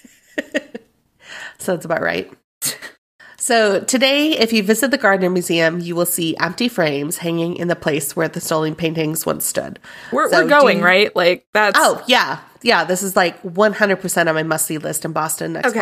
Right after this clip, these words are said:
Speaker 2: fall. Uh, so due to the conditions of Il-, Isabella Stewart Gardner's will, the museum isn't allowed to replace them. So all they can do is wait and hope that one day they'll be returned.
Speaker 1: They could commission someone, like, do, like, a little art contest for the kids and, like, see if they can recreate them.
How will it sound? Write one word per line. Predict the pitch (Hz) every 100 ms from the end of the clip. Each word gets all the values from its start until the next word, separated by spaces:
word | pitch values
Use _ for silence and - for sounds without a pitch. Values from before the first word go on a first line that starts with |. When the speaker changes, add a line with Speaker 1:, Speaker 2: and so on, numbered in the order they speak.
| -
Speaker 2:
fall. | - _ _ _ _ _ _ _ - - - - -
Uh, | 190 180
so | 220
due | 190 233
to |
the | 254
conditions | 285 247 226 262 269
of | - 196
Il-, | 185 180 180
Isabella | 190 185 175 170
Stewart | 170 185 170 170
Gardner's | 170 170 156
will, | 208 240
the | 262
museum | 185 170 175 180 185
isn't | 160 208 208
allowed | 185 165 160
to | 196
replace | 220 220 339
them. | - 151 -
So | - 170
all | 160 156
they | 160
can | 170 175
do | 175
is | 196 196
wait | 220 - - -
and | 175
hope | 170 165
that | 175 170
one | 165
day | 165 170
they'll | 165
be | 170
returned. | 180 180 220 180 175 - - - - _
Speaker 1:
They | 453
could | 440 440
commission | 427 311 302 370 349
someone, | 339 359 311 302 285 277
like, | 220 214 - 220
do, | 269 277
like, | 262 254
a |
little | 233 226 220
art | - 196 233
contest | 262 254 247 262 262
for | -
the | 247
kids | 196 214 214 214
and, | 220 220
like, | 196 190
see | - 220
if | 214
they | 208
can | 202 214
recreate | 214 214 240 190 170 214
them. | 175 190 214